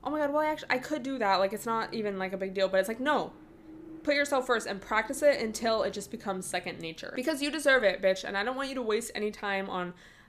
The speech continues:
a loser and just things that aren't worth your while and your time. No crying over people who don't treat you the way you deserve to be treated, you know? And it's like, "Bitch, of course, like, cry if you need to cry, let it out." But it's like,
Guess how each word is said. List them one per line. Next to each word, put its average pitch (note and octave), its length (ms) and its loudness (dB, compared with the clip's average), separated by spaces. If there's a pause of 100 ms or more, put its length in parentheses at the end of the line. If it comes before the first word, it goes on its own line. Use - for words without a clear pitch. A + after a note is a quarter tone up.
(120)
a - 20 4
loser D4 720 6
and A3 180 2
just G#3+ 200 -6 (160)
things D4 320 2
that B3+ 240 2
aren't G#3+ 420 0
worth G3 400 2
your F3 360 -2
while F3+ 520 4
and F#3 160 -2
your E3 120 -6
time. - 500 -6
No A#3+ 320 6
crying C#4+ 600 4
over B3+ 540 6 (480)
people D4 720 6
who C4 120 -6
don't C4 280 2
treat C4 240 -2
you B3+ 100 -4
the A3+ 80 0
way A3 380 0 (100)
you G3+ 260 -6
deserve G3 300 0
to F#3+ 60 -6
be F3+ 100 -4
treated, F3 500 -8 (320)
you G#3 120 -6
know? A#3 340 0 (480)
And G#3 140 -2
it's G#3 140 -6
like, A#3 200 -8
"Bitch, G#3+ 160 -8
of - 180 -12
course, G#3+ 220 -10
like, G3 120 -12
cry F#3 240 -10
if F3 100 -12
you E3 40 -14
need D#3+ 100 -16
to - 60 -20
cry, - 200 -14
let - 180 -12
it - 80 -14
out." - 220 -12
But - 100 -6
it's A3 160 -4
like, A#3 220 0